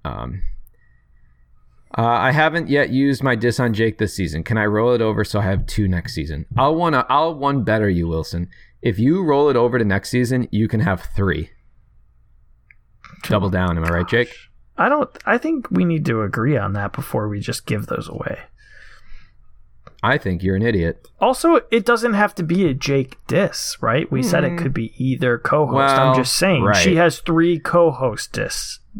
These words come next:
Speaker 2: disses
Speaker 1: Right,
Speaker 2: then.
Speaker 1: but, but really, that's a Jake diss, right?
Speaker 2: No, it's whatever she wants
Speaker 1: Can
Speaker 2: it
Speaker 1: you
Speaker 2: to be.
Speaker 1: imagine? What do you think the meanest thing Wilson could even say to you, Jake? Like, Wilson's w-,
Speaker 2: I don't
Speaker 1: is,
Speaker 2: know.
Speaker 1: is,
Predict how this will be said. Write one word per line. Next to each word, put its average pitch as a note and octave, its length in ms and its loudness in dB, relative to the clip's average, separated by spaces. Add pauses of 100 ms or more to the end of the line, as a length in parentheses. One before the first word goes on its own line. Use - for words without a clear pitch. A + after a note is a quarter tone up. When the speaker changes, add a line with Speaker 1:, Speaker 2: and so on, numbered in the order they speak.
(120)
Speaker 2:
disses C#3 300 2
Speaker 1:
Right, B2 300 0
Speaker 2:
then. - 80 -4
Speaker 1:
but, G#2 260 4 (720)
but C#3 160 2
really, C#3 260 2
that's G#2+ 220 0
a G2+ 40 2
Jake E2+ 300 -2
diss, - 240 -10
right? F2+ 260 0 (1000)
Speaker 2:
No, E3 180 -4
it's - 240 -10
whatever C3 320 0
she E3 140 0
wants C3 300 0
Speaker 1:
Can A#3+ 100 0
Speaker 2:
it - 0 -
Speaker 1:
you C#4+ 60 0
Speaker 2:
to D4 40 2
be. A#3 80 2
Speaker 1:
imagine? F#3+ 220 2
What G#3 80 2
do B3 40 -6
you A#3+ 60 -2
think G#3+ 140 0
the G3+ 80 2
meanest D#3+ 420 0
thing B2+ 220 0
Wilson A#2 320 2
could A2+ 100 0
even F#2+ 220 0
say F2+ 240 -2
to D#2+ 40 -4
you, C#2+ 140 -6
Jake? C2+ 300 -10 (680)
Like, A2+ 400 0 (540)
Wilson's F3+ 420 0
w-, G2 440 -2
Speaker 2:
I A2 160 -2
don't B2+ 100 2
Speaker 1:
is, G#2 80 -6
Speaker 2:
know. - 120 -10
Speaker 1:
is, A2+ 280 0